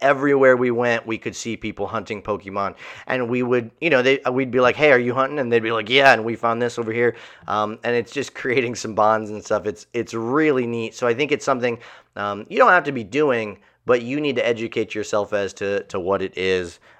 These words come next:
um, or, you know, you're not gonna be relevant to your, your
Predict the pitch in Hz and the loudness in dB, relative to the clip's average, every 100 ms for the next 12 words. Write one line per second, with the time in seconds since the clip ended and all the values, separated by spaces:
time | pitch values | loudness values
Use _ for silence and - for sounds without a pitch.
0 | - 82 87 85 82 90 - 101 95 95 | -10 -4 -2 -4 -8 -12 -4 -2 0 0
1 | 92 90 90 - 95 92 92 95 95 87 | -2 -4 -6 -8 -12 -10 -8 -8 -8 -8
2 | 92 87 90 95 92 90 87 87 - 90 | -10 -10 -8 -4 -2 -4 -6 -12 -14 -12
3 | 85 90 87 87 87 _ - 87 | -8 -4 -4 -6 -8 _ -12 -10